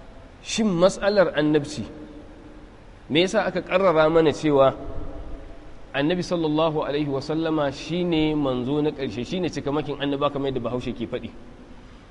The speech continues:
Dan ya ba mu darasi tabbatacce wanda babu kokonto cikinsa cewa bayan rasuwar manzon Allah sallallahu alaihi wasallam, to, ba za a sami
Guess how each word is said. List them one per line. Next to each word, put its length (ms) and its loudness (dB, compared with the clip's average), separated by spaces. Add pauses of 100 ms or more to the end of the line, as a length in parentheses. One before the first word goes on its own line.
(160)
Dan 240 6
ya 60 6
ba 200 6
mu 140 2
darasi 540 4 (380)
tabbatacce 1000 0
wanda 320 4
babu 320 0
kokonto 520 -2
cikinsa 500 -2
cewa 440 0 (760)
bayan 600 6
rasuwar 400 2
manzon 280 0
Allah 180 0
sallallahu 600 -2
alaihi 200 -2
wasallam, 440 -2 (520)
to, 120 -2
ba 140 -2
za 200 4
a 80 -4
sami 460 2